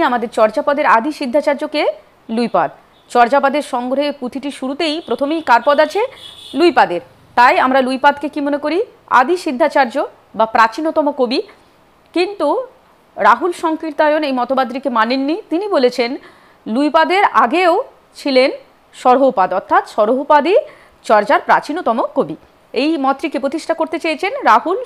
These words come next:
সংকীর্তায়ন। আর চর্যাপদে আমরা জানি লুইপাদের দুটি পদ আছে, দুই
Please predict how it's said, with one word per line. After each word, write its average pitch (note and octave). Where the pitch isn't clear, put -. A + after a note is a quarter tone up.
সংকীর্তায়ন। D#3
আর A#3
চর্যাপদে D4
আমরা C4+
জানি C4+
লুইপাদের C4+
দুটি B3
পদ C4+
আছে, G#3+
দুই A#3+